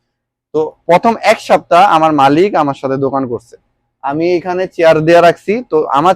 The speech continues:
চেয়ারের পাশে মালিকের চেয়ার। তো মালিকই এক সপ্তাহ মাত্র আমার সাথে ছিল, থাকার পরে এইভাবে না এইভাবে, এটা এইভাবে না এইভাবে,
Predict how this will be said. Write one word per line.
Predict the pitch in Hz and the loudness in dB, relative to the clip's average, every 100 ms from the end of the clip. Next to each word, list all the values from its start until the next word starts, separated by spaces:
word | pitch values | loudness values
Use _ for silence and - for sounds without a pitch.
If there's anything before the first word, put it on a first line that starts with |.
| - | 2
চেয়ারের | 196 185 - - _ | 2 2 -2 -10 _
পাশে | - 143 202 | -2 -2 0
মালিকের | 185 156 147 147 | 0 2 2 -2
চেয়ার। | - 101 - _ _ | -4 -10 -10 _ _
তো | 131 | -4
মালিকই | 131 147 170 170 359 | 0 2 2 0 0
এক | 170 - | 0 -2
সপ্তাহ | - 220 220 220 | -4 -4 -2 -4
মাত্র | 185 147 151 | -4 -4 -4
আমার | 143 139 | -4 -6
সাথে | 143 147 | -8 -10
ছিল, | - 156 190 - _ _ _ - | -6 -4 -2 -6 _ _ _ -4
থাকার | 139 160 165 | -2 0 -2
পরে | 175 190 | -2 -2
এইভাবে | 202 160 151 156 | -2 -2 -4 -4
না | 156 | -4
এইভাবে, | 151 151 160 156 | -4 -4 -6 -8
এটা | 135 139 | -6 -6
এইভাবে | 135 135 143 | -6 -8 -8
না | 156 | -8
এইভাবে, | 131 104 - | -8 -8 -14